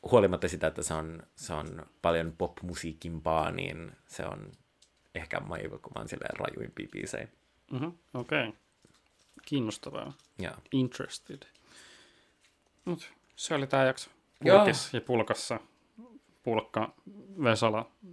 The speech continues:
Speaker 2: Ö.
Speaker 1: Fucking bangeri.
Speaker 2: Ö, mut joo, kertokaa teidän fiiliksiä, kertokaa teidän koulukiusaushistorianne. Laittakaa,
Speaker 1: Joo, laittakaa
Speaker 2: laittakaa
Speaker 1: levyjä, mitkä on vienyt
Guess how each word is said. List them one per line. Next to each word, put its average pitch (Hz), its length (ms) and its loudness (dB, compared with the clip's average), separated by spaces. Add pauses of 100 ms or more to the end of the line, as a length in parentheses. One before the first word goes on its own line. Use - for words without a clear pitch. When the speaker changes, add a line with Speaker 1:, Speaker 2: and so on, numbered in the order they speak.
(240)
Speaker 2:
Ö. 104 300 -6 (440)
Speaker 1:
Fucking 85 340 -6
bangeri. 87 440 -2 (340)
Speaker 2:
Ö, 127 460 6 (460)
mut 151 200 2
joo, 123 200 8 (120)
kertokaa 135 640 6 (460)
teidän 135 260 8
fiiliksiä, 131 760 6 (340)
kertokaa - 400 2
teidän - 340 2 (360)
koulukiusaushistorianne. 113 1400 2 (960)
Laittakaa, 123 500 4 (260)
Speaker 1:
Joo, 151 320 8
laittakaa 143 540 10
Speaker 2:
laittakaa - 240 0 (160)
Speaker 1:
levyjä, 123 360 10
mitkä 107 360 6
on 95 220 2 (340)
vienyt 98 300 6